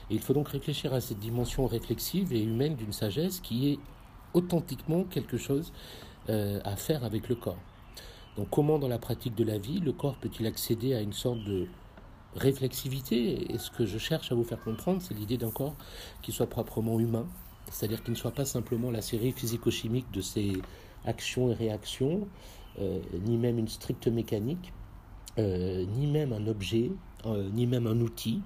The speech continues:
Hein, certains ont cité avec beaucoup de pertinence, euh, le fait que Descartes récuse l'idée que nous soyons, euh, dans notre corps comme un pilote dans son navire. Hein, quand le navire, euh, est brisé, je, le pilote ne souffre pas au sens strict.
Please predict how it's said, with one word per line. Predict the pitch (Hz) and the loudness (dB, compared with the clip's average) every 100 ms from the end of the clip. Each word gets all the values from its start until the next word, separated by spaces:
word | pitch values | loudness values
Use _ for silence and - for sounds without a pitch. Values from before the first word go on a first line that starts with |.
| - | -4
Hein, | 107 | -4
certains | - 123 - | -2 -2 0
ont | 143 117 | 0 0
cité | - 113 139 | -2 0 2
avec | 117 110 | 4 0
beaucoup | 117 - | -2 -2
de | 143 | 0
pertinence, | 120 - 123 127 131 - - - - - - | -2 -2 0 0 0 -8 -14 -14 -14 -14 -8
euh, | - - | -6 -2
le | 117 | -2
fait | 117 151 143 | 4 4 4
que | 127 | 2
Descartes | 113 120 139 127 - 107 | 2 2 0 -2 -2 -2
récuse | 131 - 143 104 | -2 0 0 2
l'idée | 123 117 123 | 0 2 0
que | - | 2
nous | 120 | 2
soyons, | 120 113 110 117 120 - - - - - | 2 2 4 4 2 -2 -12 -16 -16 -4
euh, | 98 98 | 0 2
dans | 110 | 4
notre | 117 113 113 | 2 2 2
corps | 120 120 | 2 2
comme | 110 110 | 0 0
un | |
pilote | 110 113 117 | 0 0 0
dans | 107 107 | 0 -2
son | - | 0
navire. | 107 101 135 180 | 0 0 0 0
Hein, | 117 120 | -2 0
quand | 104 | 2
le | 107 | 2
navire, | 107 110 113 127 120 | 2 0 2 0 0
euh, | 98 85 - - - - - - - | 0 -2 -2 -8 -14 -18 -18 -18 -4
est | 107 104 101 90 87 - - 107 | 0 2 2 0 -4 -12 -8 -2
brisé, | 101 117 113 127 127 120 | 2 4 4 4 4 2
je, | 101 107 104 98 | 0 0 2 2
le | 98 | 0
pilote | 95 - 131 139 | -2 2 2 2
ne | 104 | -2
souffre | - 135 - | -4 -4 -2
pas | 117 113 | -2 -2
au | 113 | -2
sens | - 101 | -2 -4
strict. | - - 180 | -2 0 0